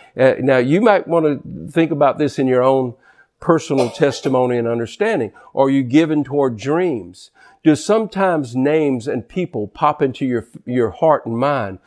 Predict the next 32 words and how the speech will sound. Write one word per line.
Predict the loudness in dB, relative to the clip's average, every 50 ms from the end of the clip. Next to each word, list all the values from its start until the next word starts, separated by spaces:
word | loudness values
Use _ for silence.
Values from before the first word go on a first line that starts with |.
| _ _ _ -4
I | -2 0
know | 0 0
it | 0 2
does | 2 0 0 0
with | -2 -4 -2
mine. | -2 0 0 0 0 -2
I'm | -2 -4 -4
telling | -4 -2 -2 0 -2
you, | -4 -4
sometimes | -2 -2 -2 -2 -2 -2 -2 -2 -2 -4 -8 _ -20 -20 _ _
someone | -6 -2 0 0 2 2 0 0 -2 -4 -10 _
pops | 0 2 2 2 0 -2 -4
into | -4 -2 -2
my | 0 0 -2 -2 -4
thinking, | -6 -6 -4 -4 -4 -4 -4 -4 -6 -6 -8 _ _ _ _ _
and | -2 0 2
I'll, | 2 2 2 0
I'll | 0 0 0 0
just, | 0 -2 -6 -6 -8 -12 -12
uh, | -12 -12 -12 -12
look, | -8 -2 0 2 2 2 2
I | 0 0 0 2
don't | 2 0 0 0
just | -2 -4 -2 -2
fall | 0 4 4 4 4 4
down | 4 2
and | 2 2
say, | 2 2
"Oh, | 2 2 2 0 0 0 -2 -4
God, | -4 -4 -2 -2 -2
I'm | -2 -4 -6
so," | -8 -10 -14